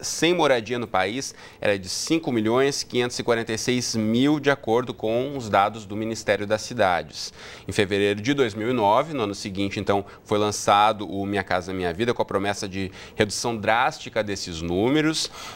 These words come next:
E ao final de dois mil e dez, dois anos depois do primeiro dado divulgado, o programa tinha atingido aí a meta de um milhão de casas construídas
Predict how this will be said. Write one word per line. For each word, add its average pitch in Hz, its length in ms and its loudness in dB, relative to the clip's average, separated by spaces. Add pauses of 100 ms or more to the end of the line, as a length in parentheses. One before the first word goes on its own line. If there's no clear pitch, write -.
(140)
E 156 180 6
ao 190 100 6
final 147 300 4
de 151 100 -4
dois 156 220 2
mil 143 220 2
e 185 40 4
dez, 151 600 4
dois 107 240 2
anos 95 180 -2
depois 120 300 0 (160)
do 101 80 -12
primeiro 95 340 0
dado 87 320 2
divulgado, 120 720 4
o 175 60 -2
programa 156 400 2
tinha 147 340 -2
atingido 123 440 0
aí 120 40 6
a 120 40 2
meta 123 260 0
de 120 120 -4
um 127 120 -2
milhão 123 240 2
de 113 100 -2
casas 101 400 2
construídas 107 720 -2